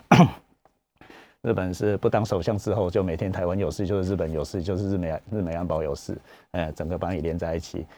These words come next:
就台湾有事就是美国有事的意思啦。台湾有事就是日本有事，日本有事就是美国有事，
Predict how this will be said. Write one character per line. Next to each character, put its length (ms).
就 80
台 180
湾 120
有 100
事 160
就 120
是 60
美 120
国 180
有 140
事 180
的 120
意 120
思 200
啦。 240
台 140
湾 160
有 100
事 320
就 120
是 120
日 160
本 160
有 140
事， 340
日 140
本 120
有 140
事 260
就 140
是 100
美 120
国 180
有 140
事， 280